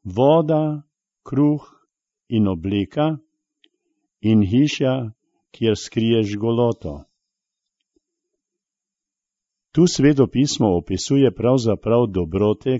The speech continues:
ki jih lahko nudi domovina za telesno življenje. Jezus pa pravi, človek ne živi samo od kruha, ampak od vsake besede, ki izhaja iz Božjih ust.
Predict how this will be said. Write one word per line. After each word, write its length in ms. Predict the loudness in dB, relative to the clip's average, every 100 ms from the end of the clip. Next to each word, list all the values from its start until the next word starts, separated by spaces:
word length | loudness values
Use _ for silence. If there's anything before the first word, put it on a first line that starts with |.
| -6
ki 120 | -4
jih 280 | -4 -4 -6
lahko 500 | -6 -6 -4 0 2
nudi 400 | 4 2 0 -2
domovina 960 | -2 0 0 2 2 2 0 -6 -18 _ _
za 180 | -10 -8
telesno 580 | -4 -2 0 -2 -2 -6
življenje. 640 | -6 -8 -10 -8 -10 -12 -16 _ _ _ _ _ _ _ _ _ _ _ _
Jezus 520 | 2 4 4 0 -4
pa 160 | -2 -2
pravi, 420 | 0 0 0 -2
človek 480 | -2 0 2 2 0
ne 120 | -2
živi 300 | -2 -4 -4
samo 300 | -4 0 2 2
od 140 | -2 -4
kruha, 460 | -6 -4 -2 -2
ampak 220 | -2 -4 -6
od 80 | -8
vsake 640 | -8 -6 0 0 0 -4
besede, 580 | -2 -6 -2 -2 -2 -4
ki 220 | -6 -8
izhaja 400 | -8 -8 -6 -4 -4
iz 160 | -8 -10
Božjih 540 | -6 -4 -4 -8 -8
ust. 500 | -10 -12 -12 -20 _